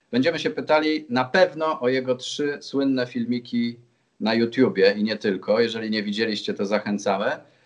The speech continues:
Wystąpienie tak zwane antywyborcze w specyficznej bluzie ze specyficznym napisem i z puentą Fuck them all. Będziemy chcieli się dowiedzieć, o co doko-, dokładnie chodzi.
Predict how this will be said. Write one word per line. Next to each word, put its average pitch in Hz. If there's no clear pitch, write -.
Wystąpienie 151
tak 139
zwane 135
antywyborcze 131
w 95
specyficznej 135
bluzie 131
ze 120
specyficznym 120
napisem 113
i 104
z -
puentą 113
Fuck 135
them 117
all. 117
Będziemy 113
chcieli 117
się 117
dowiedzieć, 113
o 147
co 131
doko-, 117
dokładnie 113
chodzi. 107